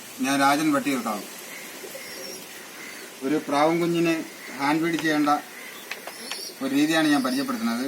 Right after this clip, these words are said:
ഇത് ഞാൻ ചെറുപയർ കുതിർത്ത് മിക്സിയിലിട്ട് അടിച്ച് ജ്യൂസാക്കിയിട്ടുള്ളതിന് ഇതിനകത്ത് ഞാൻ ഈ പൗഡർ ഇട്ടിട്ടുണ്ട്, ഒരു സ്പൂൺ.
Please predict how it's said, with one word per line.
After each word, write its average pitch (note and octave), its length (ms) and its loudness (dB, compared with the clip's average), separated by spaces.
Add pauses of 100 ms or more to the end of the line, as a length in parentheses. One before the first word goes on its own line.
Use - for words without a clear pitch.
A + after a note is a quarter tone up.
(140)
ഇത് C3+ 160 0
ഞാൻ D3+ 80 2 (120)
ചെറുപയർ E3+ 440 2 (140)
കുതിർത്ത് C#3+ 380 0 (440)
മിക്സിയിലിട്ട് D3+ 500 0 (260)
അടിച്ച് C3+ 320 0 (760)
ജ്യൂസാക്കിയിട്ടുള്ളതിന് C3 840 2 (1080)
ഇതിനകത്ത് D#3+ 520 2 (920)
ഞാൻ E3 200 4
ഈ - 20 0 (120)
പൗഡർ E3 380 4 (560)
ഇട്ടിട്ടുണ്ട്, B3+ 380 -2
ഒരു B3+ 180 -2
സ്പൂൺ. A#3 240 -4